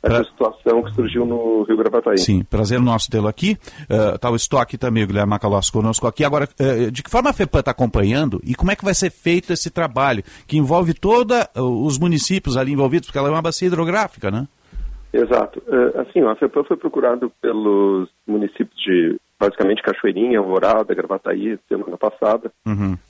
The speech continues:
Speaker 1: Eh, aí fizemos primeiro um, uma reunião com eles e esclarecemos,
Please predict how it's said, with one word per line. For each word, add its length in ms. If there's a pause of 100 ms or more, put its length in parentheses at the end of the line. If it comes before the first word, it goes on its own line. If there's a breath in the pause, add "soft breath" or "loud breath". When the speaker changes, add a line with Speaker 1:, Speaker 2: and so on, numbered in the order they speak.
(160)
Speaker 1:
Eh, 540
aí 120
fizemos 380
primeiro 380
um, 240
uma 220
reunião 340
com 160
eles 200
e 100
esclarecemos, 760